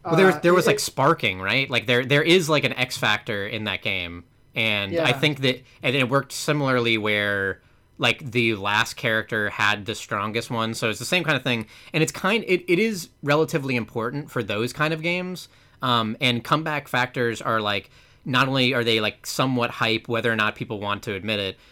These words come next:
Speaker 1: um, but also they make it from feeling hopeless if, like, the round has gone to, like, one person nearly perfects the other person and the other person feels like, "Well, there's no way for me to come back." Like,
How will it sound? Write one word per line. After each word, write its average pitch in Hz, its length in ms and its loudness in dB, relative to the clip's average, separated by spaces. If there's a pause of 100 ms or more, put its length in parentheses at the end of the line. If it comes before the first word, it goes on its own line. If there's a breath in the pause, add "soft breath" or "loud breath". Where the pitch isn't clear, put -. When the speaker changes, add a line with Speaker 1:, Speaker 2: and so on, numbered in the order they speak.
(180 soft breath)
Speaker 1:
um, 107 220 2
but 131 140 -2
also 123 260 2
they 117 140 2
make 110 240 0
it 117 140 -2
from 107 300 -2
feeling 110 440 -2
hopeless 127 560 -2
if, - 180 -6
like, 107 220 -2
the 117 80 -2
round 104 320 0
has 107 120 -8
gone 101 280 -4
to, 117 100 -8
like, 95 360 -6 (320 soft breath)
one 123 200 -2
person 120 380 -2
nearly 107 280 0
perfects - 380 -4
the 113 80 -4
other 104 140 -4
person 110 440 -2
and 110 140 -6
the 110 60 -2
other 107 160 -2
person 110 280 -4
feels 107 240 -4
like, 101 220 -4
"Well, 113 160 -2
there's 110 220 -4
no 120 100 2
way 110 120 0
for 117 120 -8
me 107 60 -4
to 98 60 -6
come 98 200 -8
back." 92 300 -6
Like, 98 260 -8